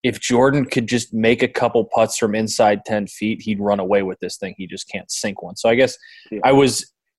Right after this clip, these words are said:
Speaker 1: encouraged with his pl-, you know, his play, like you were saying, tee to green, the way he was hitting the ball, but his putting just absolutely killed him. But that said, he was the most entertaining golfer of the weekend for me, just because that's what Jordan Spieth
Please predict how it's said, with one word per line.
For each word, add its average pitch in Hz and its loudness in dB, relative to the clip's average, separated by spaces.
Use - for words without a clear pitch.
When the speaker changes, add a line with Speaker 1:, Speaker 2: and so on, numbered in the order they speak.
Speaker 1:
encouraged 135 2
with 135 4
his 120 2
pl-, - 0
you 135 6
know, 117 8
his 117 4
play, 135 4
like 120 4
you 120 4
were 113 4
saying, 117 2
tee 117 -2
to 107 -2
green, 113 2
the 107 2
way 110 6
he 104 4
was 98 -4
hitting 104 -6
the 104 -6
ball, 107 4
but 92 -8
his 95 -6
putting 107 0
just 95 -12
absolutely - -10
killed 98 -4
him. 90 -16
But - -4
that 113 2
said, 113 2
he 113 -2
was 104 -2
the 123 -2
most 110 -2
entertaining 104 -2
golfer 98 -4
of 98 -6
the 101 -6
weekend 98 -10
for 107 -10
me, 101 -6
just 98 -10
because 101 -10
that's 98 -6
what 104 -4
Jordan 98 -6
Spieth 101 -10